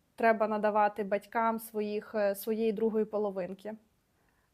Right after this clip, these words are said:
Далі наступний поінт, е, він такий в мене особистий, про особисті відносини. Я написала тут, от, знаєте, так, по-простому, готувати та доглядати за Сашою. Звучить не дуже якось,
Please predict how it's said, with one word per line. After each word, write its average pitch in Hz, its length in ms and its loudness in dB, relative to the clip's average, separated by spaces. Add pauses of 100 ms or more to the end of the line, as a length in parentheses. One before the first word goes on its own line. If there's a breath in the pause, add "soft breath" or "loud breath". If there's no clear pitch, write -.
Далі 269 460 8
наступний 277 520 4
поінт, 240 840 4
е, 254 320 10
він 262 220 2
такий 269 480 4
в 220 80 -2
мене 247 380 6
особистий, 247 760 6
про 254 260 6
особисті 247 600 4
відносини. 233 720 2
Я 269 140 8
написала 269 600 6
тут, 262 240 -2
от, 240 120 2
знаєте, 254 420 4
так, 233 200 4 (100)
по-простому, 247 640 4
готувати 269 640 4
та 302 120 -2
доглядати 254 540 4
за 247 140 0
Сашою. 233 480 2
Звучить 262 500 4
не 277 140 4
дуже 269 380 4
якось, 240 420 0